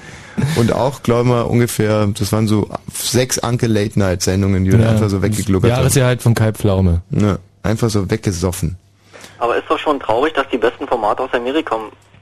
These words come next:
Speaker 3: Amerika kommen. Wie
Speaker 1: Wieso ist es
Speaker 3: Jackass
Speaker 1: traurig?
Speaker 3: oder so. Naja, dass wir nicht sowas produzieren.
Speaker 1: Naja, es, Jackass wurde ja in Deutschland auch produziert.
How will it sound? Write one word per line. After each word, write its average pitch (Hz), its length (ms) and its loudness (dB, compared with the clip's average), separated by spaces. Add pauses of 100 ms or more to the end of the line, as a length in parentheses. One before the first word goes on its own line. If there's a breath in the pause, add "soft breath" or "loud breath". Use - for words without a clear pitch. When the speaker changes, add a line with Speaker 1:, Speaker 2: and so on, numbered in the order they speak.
(100)
Speaker 3:
Amerika 139 360 -2
kommen. 107 260 -8
Wie 107 60 -2
Speaker 1:
Wieso 98 180 2
ist 117 160 0
es 120 80 2
Speaker 3:
Jackass 135 140 0
Speaker 1:
traurig? 113 420 -2
Speaker 3:
oder - 80 -20
so. - 0 - (600 soft breath)
Naja, 120 280 0 (220)
dass 135 100 0 (100)
wir 196 200 2
nicht 240 180 -6
sowas 131 280 0
produzieren. 113 500 -4 (720)
Speaker 1:
Naja, 113 420 2
es, 104 360 -2 (180)
Jackass 95 400 -2
wurde 123 200 2
ja 98 80 2
in 90 100 0
Deutschland 95 440 0
auch - 140 -4
produziert. 95 560 0